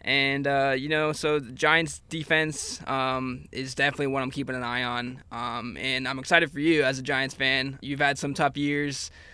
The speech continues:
but I think the turnaround is starting to happen. But it's all gonna kind of surround,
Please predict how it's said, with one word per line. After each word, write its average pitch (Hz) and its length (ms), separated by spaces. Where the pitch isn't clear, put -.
but 135 100
I 131 60
think 147 180
the 143 60
turnaround 139 580
is 131 160
starting 139 320
to 127 60
happen. 139 560
But 123 100
it's 123 100
all 143 100
gonna 135 220
kind 139 160
of 123 220
surround, 131 680